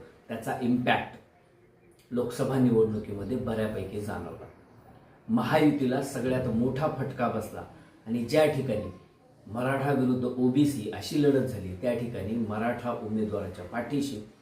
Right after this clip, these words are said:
सर्वपक्षीय मराठा पुढारी, कार्यकर्ते आणि समाज एकत्रितपणे उभा राहिला आणि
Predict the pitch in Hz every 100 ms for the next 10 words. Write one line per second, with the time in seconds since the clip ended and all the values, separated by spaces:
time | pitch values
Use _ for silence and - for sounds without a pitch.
0 | _ _ _ - - 175 180 180 175 -
1 | 151 151 147 113 120 127 127 117 - 139
2 | 156 147 143 139 110 123 139 131 117 113
3 | - - - 110 123 - 143 120 - -
4 | 127 - - 147 147 113 107 110 151 165
5 | 147 117 98 98 - - - - 135